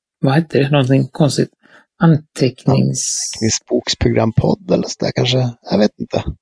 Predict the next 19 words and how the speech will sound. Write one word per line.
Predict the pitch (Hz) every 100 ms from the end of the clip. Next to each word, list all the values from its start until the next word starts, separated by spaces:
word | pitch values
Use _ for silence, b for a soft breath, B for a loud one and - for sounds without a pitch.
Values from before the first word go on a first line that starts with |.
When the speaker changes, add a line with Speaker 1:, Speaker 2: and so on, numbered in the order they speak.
| _ _ B B B B
Speaker 1:
Ja, | - -
men | - 170
den, | 180 170
de | 190
i | 185
alla | 175
fall, | 160 131
de | 147 143 143
gör | 135 127 123
ju, | 123 120 117 123 127
eh, | 131 - - 226 - _ - - _ -
eh, | 147 - - - 143
lite | 143 139 135
större | 127 - 156 131 131 131 139 135 143 131
fickböcker, | - 151 - - 123 _ - 139 143 143 143 - _ _ _ _ _ - 135
eh, | 135
med | 131
ett | 123
återvunnet | 160 139 - - 127 123 117